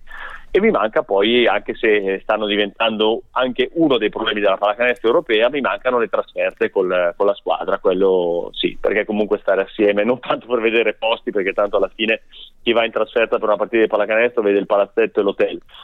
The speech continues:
eh, oltre all'aeroporto. Però sì, è l-, l'idea di, di, di, di stare assieme, di condividere, di potersi, di poter stare a tavola un'ora dopo una bella vittoria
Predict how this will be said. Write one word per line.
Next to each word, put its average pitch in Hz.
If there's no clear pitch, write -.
eh, 110
oltre 107
all'aeroporto. 95
Però 139
sì, 107
è 98
l-, 101
l'idea 110
di, 104
di, 101
di, 101
di 95
stare 113
assieme, 113
di 98
condividere, 98
di 104
potersi, 107
di 110
poter 117
stare 107
a 101
tavola 107
un'ora 117
dopo 113
una 110
bella 117
vittoria 113